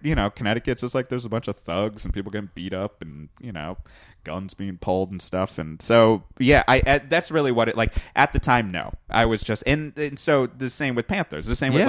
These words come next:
Speaker 1: like, when we graduated, like, we did, like, I think living in both of those made me realize, like, oh, right, the, the idea of the Seattle grunge scene didn't exist. Like, it was just a scene. It just happened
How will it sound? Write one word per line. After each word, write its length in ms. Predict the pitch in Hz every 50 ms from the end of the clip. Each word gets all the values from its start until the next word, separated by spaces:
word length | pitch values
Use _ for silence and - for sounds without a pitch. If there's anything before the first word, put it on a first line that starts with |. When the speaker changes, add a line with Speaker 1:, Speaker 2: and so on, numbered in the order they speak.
| 220 127
Speaker 1:
like, 80 | 90
when 300 | 120 120 127 127 139 139
we 120 | 135 131 117
graduated, 800 | - 123 123 143 143 - 127 104 95 87 90 90 95 98 - - - - _ _ _ _ _ _ _ _
like, 220 | - 117 113 110 - - - - - - -
we 260 | 117 117 131 139 143
did, 240 | 135 - 143 147 - - -
like, 280 | 123 120 113 - - _ _ _ - _ _ - - _ _ - -
I 80 | 127 123
think 260 | - 165 170 - - - 131 120 110
living 380 | 139 143 160 175 165 185 185 180
in 180 | - 160 147
both 280 | 127 135 131 127 120 -
of 80 | 127 107
those 220 | 107 104 101 98
made 240 | 107 107 110 110 110
me 120 | 113 110
realize, 600 | 101 104 101 101 101 95 92 90 90 90 87 - 92
like, 180 | 90 90 - -
oh, 180 | - 120 123 123
right, 300 | 113 120 107 101 85 - _ _
the, 200 | - 101 98 98 92
the 220 | - 104 104 98 -
idea 420 | 104 107 101 - 117 120 131 127
of 160 | 120 117 104 95
the 80 | 104
Seattle 560 | 98 - - - 110 101 98 98 101 98 95
grunge 320 | 90 101 95 95 98 95 -
scene 380 | - - 107 104 101 98 95 - - - _ _ - _ _ _ _ _ - _ _ _ - 123 120 117 113 107 98
didn't 380 | 123 117 107 98 98 92 - _ -
exist. 560 | 101 90 - - - - 58 - - - -
Like, 180 | 113 107 - 117
it 60 | 110
was 180 | 110 113 107
just 300 | - - 120 120 - - -
a 80 | 117
scene. 340 | 113 - - - - 98 90 -
It 100 | 107 113
just 180 | - 135 - -
happened 460 | - 143 127 127 - 120 110 107